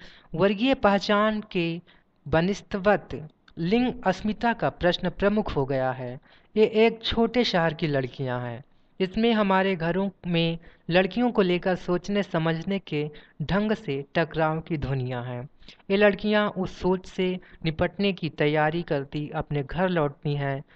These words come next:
दो कविताएं, दोनों की अलग प्रकृति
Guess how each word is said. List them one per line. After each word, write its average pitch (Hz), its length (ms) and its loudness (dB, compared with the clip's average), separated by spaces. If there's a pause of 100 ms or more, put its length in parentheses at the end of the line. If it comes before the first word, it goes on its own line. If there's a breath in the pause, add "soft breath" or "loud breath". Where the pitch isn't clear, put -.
(500 soft breath)
दो 180 220 8
कविताएं, 208 680 2 (180)
दोनों 147 320 4
की 143 280 -8
अलग 185 320 -2
प्रकृति 190 580 -2